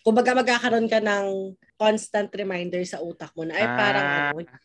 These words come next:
Speaker 1: hindi na maganda to," ganyan.
Speaker 2: Siguro in some instances, may kailangan parang life-altering na scenario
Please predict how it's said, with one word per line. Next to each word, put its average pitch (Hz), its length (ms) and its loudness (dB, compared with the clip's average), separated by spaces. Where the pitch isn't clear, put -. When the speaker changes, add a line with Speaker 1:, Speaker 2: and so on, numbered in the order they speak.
Speaker 1:
hindi 208 220 -4
na 220 100 0
maganda 185 480 2
to," 139 340 -6
ganyan. 156 800 -6
Speaker 2:
Siguro 240 260 2
in 233 180 2
some 226 240 0
instances, 196 680 -4
may 165 200 0
kailangan 165 380 -2
parang 147 240 -2
life-altering 139 840 0
na 131 300 -4
scenario 120 960 -2